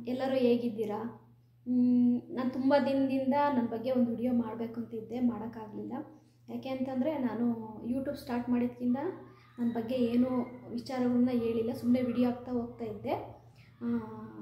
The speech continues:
ಸುಮಾರು ಜನ ಹೇಳಿದ್ರಾಗಂತ ನಿನ್ನ ಬಗ್ಗೆ ಏನೂ ಹೇಳ್ದೇನೆ, ಒಂದು ನಿನ್ನ ಬಗ್ಗೆ ಏನೂ ಇಂಟ್ರೊಡಕ್ಷನ್ ಕೊಡ್ದೇನೆ ವಿಡಿಯೋ ಮಾಡ್ತಾ ಇದೀಯ, ಒಂದು ವಿಡಿಯೋ ಮಾಡಿ ಹಾಕು ನಿನ್ನ ಬಗ್ಗೆ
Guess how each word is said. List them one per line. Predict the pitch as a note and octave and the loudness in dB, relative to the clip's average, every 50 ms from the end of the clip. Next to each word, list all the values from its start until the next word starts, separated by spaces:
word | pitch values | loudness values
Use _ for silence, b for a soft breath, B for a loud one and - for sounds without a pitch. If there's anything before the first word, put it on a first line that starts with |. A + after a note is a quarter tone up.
| A3 - - C4+ | -14 -14 -10 -10
ಸುಮಾರು | C4+ C4 C4 C4+ C4 B3 | -6 -4 -2 0 0 0
ಜನ | B3+ B3+ C4 B3 A#3+ | 0 0 2 2 4
ಹೇಳಿದ್ರಾಗಂತ | A#3 B3 B3 A#3 A3 A3 G#3+ G#3 G3+ G3+ G#3 - - C4+ D#4+ D#4+ C4 | 4 4 2 2 0 -2 -4 -6 -6 -8 -8 -10 -8 -6 -6 -2 0
ನಿನ್ನ | A#3+ A#3 A3+ G#3+ A3+ | 0 0 0 -2 -4
ಬಗ್ಗೆ | A3+ G3+ A3+ | -4 -2 0
ಏನೂ | C4 B3+ A3+ A#3 A#3+ B3+ C4 C4+ C#4+ C#4+ B B B B B B B B - A3 A3 A3+ A#3 | 2 2 4 4 2 2 2 0 -2 -4 B B B B B B B B -12 -8 -2 2 2
ಹೇಳ್ದೇನೆ, | A#3+ B3+ C4+ C4 A#3+ A#3 A#3 A#3+ B3 | 4 4 4 2 2 2 2 2 2
ಒಂದು | B3 A#3 A3+ A#3 | 0 0 -2 -2
ನಿನ್ನ | A#3 A#3 A#3 | 0 0 0
ಬಗ್ಗೆ | A3+ A3 A3 A#3 B3 A#3+ | -2 -4 -4 -2 0 0
ಏನೂ | A3+ A#3 A#3+ | 2 4 4
ಇಂಟ್ರೊಡಕ್ಷನ್ | A#3+ A#3 A#3 A#3 A#3 A#3 A#3 A#3+ A#3+ - B3+ B3 A#3+ | 4 4 2 0 -2 -4 -4 -4 -6 -2 -2 -2 -2
ಕೊಡ್ದೇನೆ | - - A3+ G#3+ G3+ G#3 G#3 G#3 G#3 B3 F4+ - - B B B B B B B - | -2 -6 -8 -8 -6 -6 -6 -4 -4 -4 -6 -6 -8 B B B B B B B -8
ವಿಡಿಯೋ | A#3+ A#3 C4+ C#4 C4 | -2 0 2 4 6
ಮಾಡ್ತಾ | B3 B3 - - A#3+ A3 | 4 4 4 0 -4 -8
ಇದೀಯ, | G#3+ G3+ G#3 A#3+ D#4 E4+ - - - A#3+ A3 A3 | -8 -6 -4 -4 -6 -6 -6 -8 -10 -8 0 4
ಒಂದು | A#3+ A#3 A#3 | 4 4 4
ವಿಡಿಯೋ | A#3+ A#3+ B3 C4+ C4+ | 2 2 2 4 6
ಮಾಡಿ | B3+ A#3+ A3+ A3+ A3 | 6 6 4 4 0
ಹಾಕು | G#3 A3+ A#3+ A#3 A#3+ A#3 | -2 -4 -4 -4 -4 -6
ನಿನ್ನ | A3+ G#3+ G#3 G3+ | -6 -6 -8 -10
ಬಗ್ಗೆ | - G#3 G3+ G3+ - F3+ F3+ | -10 -12 -12 -12 -12 -10 -10